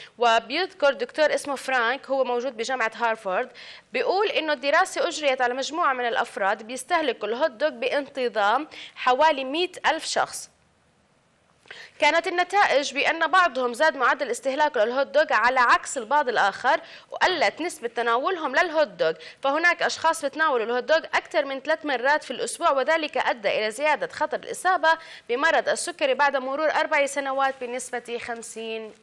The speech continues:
بالمية. الحمد لله رب العالمين إنه ما بناكل هوت دوغ كثير إلا كل وين وين، في عنا مطعم كثير زاكي بيعمل هوت دوغ،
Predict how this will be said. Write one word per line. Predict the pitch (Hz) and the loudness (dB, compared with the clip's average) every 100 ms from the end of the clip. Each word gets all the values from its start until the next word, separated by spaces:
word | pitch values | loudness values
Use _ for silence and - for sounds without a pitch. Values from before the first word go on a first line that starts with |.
| - | -20
بالمية. | 196 285 226 143 139 151 - - 214 | -10 -8 -8 -8 -8 -8 -14 -20 -6
الحمد | - 320 285 | -4 -2 -2
لله | 269 269 | 2 2
رب | 254 233 | 2 2
العالمين | 233 247 240 | 0 0 -4
إنه | 220 | -4
ما | 233 | -4
بناكل | 262 247 247 226 | -2 -2 -2 -6
هوت | 226 | -8
دوغ | 185 220 185 | -6 -8 -8
كثير | - 247 214 | -12 -8 -6
إلا | 214 | -6
كل | - 208 | -8 -8
وين | 226 277 285 285 254 | -2 0 2 0 -2
وين، | 226 233 | -4 -4
في | 220 240 | -4 -4
عنا | 202 233 | -4 -4
مطعم | 226 190 190 | -6 -8 -10
كثير | 190 226 | -12 -14
زاكي | 185 196 190 | -10 -10 -8
بيعمل | 185 170 185 | -10 -10 -10
هوت | 180 | -8
دوغ، | 190 | -4